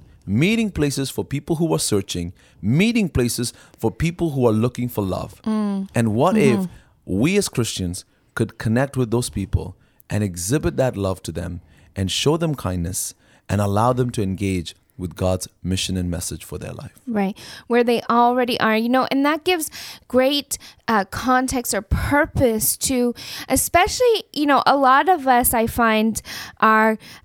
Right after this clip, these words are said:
Speaker 2: doing the nine-to-five because we need to. Like you said, we need to provide finances for our family. You know, it's something that we do. We, we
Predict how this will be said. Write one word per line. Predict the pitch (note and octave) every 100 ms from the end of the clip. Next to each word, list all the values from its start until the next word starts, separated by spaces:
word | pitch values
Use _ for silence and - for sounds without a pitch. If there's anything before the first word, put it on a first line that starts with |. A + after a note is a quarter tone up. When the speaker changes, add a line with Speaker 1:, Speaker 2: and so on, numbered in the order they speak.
| _ _ -
Speaker 2:
doing | A3+ C#4+ C#4+
the | C#4
nine-to-five | B3 A#3 A#3 A#3+ B3+ - A#3 A3 A#3
because | A3 - G3+
we | G3+
need | F#3+ D3+ - -
to. | - G#3 - - -
Like | A3 A3
you | A#3
said, | - F#3 - - -
we | A3+ A#3
need | B3+ C4 A3
to | - B3
provide | - A3+ A3+ A3
finances | A#3+ B3 B3+ B3+ B3 -
for | A3+ G#3+
our | A3
family. | A3 - B3+ B3+ B3+ B3 B3 - - -
You | A#3
know, | A#3
it's | - A3+ - -
something | - C4 A#3+ B3+
that | A#3+ -
we | A3+
do. | G#3 C4 B3+
We, | A3 A3 - C#4+ B3
we | G3+ A#3 A3+ G#3+